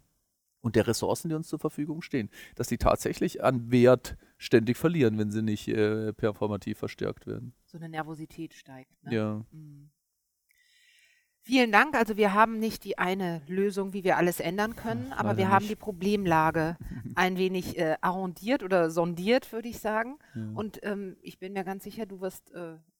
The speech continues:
Speaker 2: weiterschreiben und weitergehen und Lösungen finden. Auch gestern wurde gesagt, ein Buch zur Resonanz und Macht,
Speaker 1: Ja,
Speaker 2: weil es
Speaker 1: das
Speaker 2: eben
Speaker 1: steht
Speaker 2: so
Speaker 1: auch noch
Speaker 2: ein
Speaker 1: aus. <laughs> Ja.
Speaker 2: Genau, es ist ja eben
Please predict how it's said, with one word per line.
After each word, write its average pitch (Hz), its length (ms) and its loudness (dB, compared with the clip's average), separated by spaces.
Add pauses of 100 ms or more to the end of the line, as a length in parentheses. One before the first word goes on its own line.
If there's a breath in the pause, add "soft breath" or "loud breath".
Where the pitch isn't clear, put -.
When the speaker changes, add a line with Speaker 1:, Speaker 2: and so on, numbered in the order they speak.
Speaker 2:
weiterschreiben 180 880 0
und 190 240 -14
weitergehen 190 680 0
und 180 220 -14
Lösungen 185 420 -6
finden. 185 380 -12
Auch 180 280 -2
gestern 190 560 -4
wurde 180 220 -6
gesagt, 175 380 -6
ein 170 100 -12
Buch 185 220 -16
zur 180 160 -6
Resonanz 165 500 -6
und 147 160 -12
Macht, 165 320 -2 (220)
Speaker 1:
Ja, 113 320 6 (100)
Speaker 2:
weil 175 160 8
es 185 80 -2
Speaker 1:
das - 80 -6
Speaker 2:
eben 202 120 2
Speaker 1:
steht 196 80 -4
Speaker 2:
so 196 120 2
Speaker 1:
auch 202 100 0
noch 196 100 -2
Speaker 2:
ein - 20 -2
Speaker 1:
aus. - 260 -6
<laughs> 104 60 -6
Ja. 127 200 0
Speaker 2:
Genau, 214 280 6
es 185 120 0
ist - 220 -6
ja 202 160 6
eben 202 460 -4